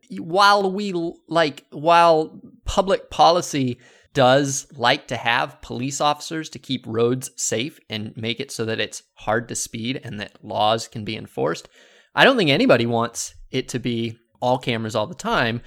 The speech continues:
where it becomes impossible to speed. And so then you, like, you, you can really get tied up trying to think, like, what is our philo-, what is our collective philosophy here? We, we don't want you to be able to speed,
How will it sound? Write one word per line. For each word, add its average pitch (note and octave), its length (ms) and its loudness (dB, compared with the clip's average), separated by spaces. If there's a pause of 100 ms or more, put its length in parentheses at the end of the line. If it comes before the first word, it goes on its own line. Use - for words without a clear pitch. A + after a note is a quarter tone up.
(260)
where A#2+ 140 0
it A#2 100 -2
becomes A2+ 340 -6
impossible C3+ 580 0
to G2+ 80 -6
speed. A#2 380 -10
And D#3+ 260 -8 (160)
so - 200 -6
then A#3+ 200 -6
you, A#3 200 -8
like, E3 260 -4
you, F#3+ 320 -14 (180)
you F#3+ 200 -6
can A3+ 120 -2
really D4 220 0
get E3+ 180 0
tied D3+ 280 0
up D3 120 0
trying C#3 200 -2
to B2+ 80 -4
think, B2 280 -6 (360)
like, - 180 -10
what E3 240 4
is F#3+ 160 2
our C#3+ 160 6
philo-, B2 320 0
what D3+ 140 2
is F3+ 100 0
our D#3+ 80 4
collective C3 460 -2
philosophy A2 580 0
here? G#2+ 180 -10
We, A#2+ 180 -4
we B2+ 240 -6
don't E3+ 320 4
want E3+ 340 2
you E3+ 120 -2
to D#3 80 0
be D3 200 0
able C3+ 160 -2
to B2 80 -4
speed, A2+ 600 -8